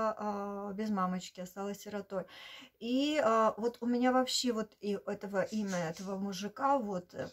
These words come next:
этого, э, итальянца, вот, э, знаете, вот даже Хосе, во-, вполне возможно, Хосе. Я не помню, вот, я не помню. Альдо помню того, а, еврея, этого доставучего, такого,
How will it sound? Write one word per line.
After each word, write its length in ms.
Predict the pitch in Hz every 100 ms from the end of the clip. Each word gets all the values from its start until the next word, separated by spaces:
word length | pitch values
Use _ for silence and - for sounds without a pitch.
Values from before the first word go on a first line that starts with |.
| - _ _ _ _ _ _ _ _ _ _ _ - -
этого, 720 | 190 196 190 185 151 165 -
э, 60 | -
итальянца, 600 | 196 180 214 254 254 214
вот, 360 | 196 196 190 -
э, 380 | - 190 180 -
знаете, 280 | 196 214 208
вот 140 | 196
даже 240 | 190 202 202
Хосе, 360 | - 214 196
во-, 100 | 180
вполне 360 | 185 - 196 208
возможно, 460 | 208 196 202 202 202
Хосе. 340 | - 202 202
Я 240 | 175 180
не 160 | 214 226
помню, 460 | - 240 226 202 190
вот, 240 | 190 - -
я 200 | 196 208
не 160 | 220
помню. 480 | 233 214 190 185 - -
Альдо 320 | 226 233 226
помню 400 | 269 285 330 269
того, 440 | 208 196 202 185 -
а, 300 | 180 175 -
еврея, 440 | 185 202 202 190
этого 260 | 180 180 175
доставучего, 680 | 175 180 190 185 175 - 180
такого, 800 | 165 190 180 165 - - 175 -